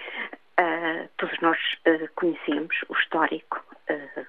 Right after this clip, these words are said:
comportamental, ah, da Igreja Católica. Ah, portanto, não me causa o espanto. Segundo, ah,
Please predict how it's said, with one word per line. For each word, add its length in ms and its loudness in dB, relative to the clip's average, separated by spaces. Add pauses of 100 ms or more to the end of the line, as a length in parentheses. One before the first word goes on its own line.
(140)
comportamental, 880 2 (600)
ah, 240 0
da 80 6
Igreja 340 -2
Católica. 600 0 (720)
Ah, 560 2 (600)
portanto, 320 2
não 120 6
me 80 -10
causa 300 -2
o 40 -4
espanto. 600 -4 (720)
Segundo, 500 2 (540)
ah, 540 2